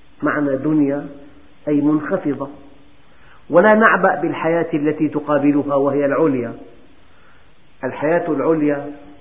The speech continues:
الحياة الأخروية مبنية على التكريم، لهم ما يشاءون فيها، أساسها التكريم، والحياة الدنيا أساسها العمل.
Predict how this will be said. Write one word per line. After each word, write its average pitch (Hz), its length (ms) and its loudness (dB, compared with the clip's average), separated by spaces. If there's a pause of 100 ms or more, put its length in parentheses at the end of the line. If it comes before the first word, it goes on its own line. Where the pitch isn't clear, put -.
(600)
الحياة 143 480 -2
الأخروية 131 800 -4 (920)
مبنية 156 560 0
على 135 340 -2
التكريم، 131 720 -6 (460)
لهم 180 640 2 (600)
ما 143 180 2
يشاءون 131 600 -2
فيها، 104 340 -14 (1160)
أساسها 202 500 2
التكريم، 120 600 -6 (760)
والحياة 202 480 0
الدنيا 170 520 -2
أساسها 135 460 -6
العمل. 117 380 -8